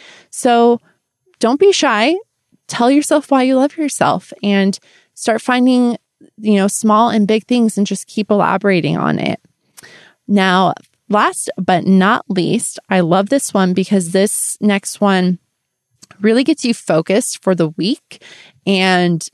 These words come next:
makes you feel like you're making progress. Because again, like Tony Robbins would always say, "Progress equals happiness." Like, people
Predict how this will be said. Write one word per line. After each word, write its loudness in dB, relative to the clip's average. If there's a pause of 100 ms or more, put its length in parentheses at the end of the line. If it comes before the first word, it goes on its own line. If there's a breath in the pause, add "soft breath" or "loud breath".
(120)
makes -2
you 0
feel 0
like 0
you're 0
making -2
progress. -4
Because -2
again, -2
like -2
Tony 2
Robbins 2
would 4
always 2
say, 0
"Progress -2
equals -2
happiness." -4
Like, -4
people 0